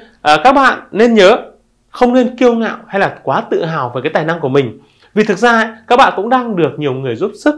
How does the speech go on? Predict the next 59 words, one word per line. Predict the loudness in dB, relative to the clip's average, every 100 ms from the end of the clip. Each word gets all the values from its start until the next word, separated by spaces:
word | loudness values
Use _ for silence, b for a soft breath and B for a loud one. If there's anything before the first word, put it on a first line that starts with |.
| -2
giúp | -6 -2
đỡ, | 0 0 -2 b b b b
à, | -2 0 0 -4 _ _ -2
để | 0 0
có | 0 2
được | 4 2 0 -6
những | -4
cái | -2
gì | 0 0 0
như | -4
hiện | -4 -4
tại. | -4 -6 _ _ _ b b
À, | -4
khi | 0 2
các | 4
bạn | 2 2
bắt | 0 4
đầu | 2 4 0
tự | 0
mãn | 0 0 0
hay | 0
là | 0
xem | -2 -4 -2
thường | -2 0
những | 0
người | -2
khác | 0 -4 -4 B B -8
thì | 0
cái | 2
vận | 2 2
may | 0 0
của | -2 -2
các | 0
bạn | 0 -2 -8
cũng | -6 -4
sẽ | -2
dần | 0 0
dần | -2 -4
bị | -6
lụi | -8 -4
tàn. | -4 -4 -6 _ _ _ 0
Do | 2
đó, | 4 4 0 B B 0
thời | 2
gian | 4 4
này | 2
các | 2 2
bạn | 2 2
cần | 2 2
phải | 0 0
thể | -2 0
hiện | -4 -2
cái | -2
lòng | -2 0
biết | -2 0
ơn | 0 0 0
với | -2
cuộc | -2 0
sống, | -2 -2